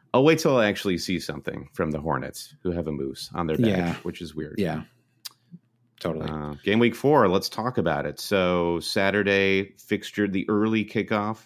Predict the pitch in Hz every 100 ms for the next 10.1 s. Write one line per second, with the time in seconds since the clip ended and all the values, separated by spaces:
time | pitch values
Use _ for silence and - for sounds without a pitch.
0 | _ _ _ _ _ - 107 98 101 98
1 | 98 104 98 95 104 107 139 196 95 87
2 | 98 95 - 92 87 90 95 - 92 87
3 | 95 110 - - _ - 120 - 160 151
4 | 160 139 117 117 135 - 160 180 180 -
5 | _ _ 120 120 117 117 113 110 117 117
6 | - 127 120 117 117 - 110 107 110 113
7 | 104 104 104 107 104 104 117 123 135 _
8 | _ _ _ _ _ _ _ _ _ _
9 | _ - - - - - - 131 156 202
10 | 208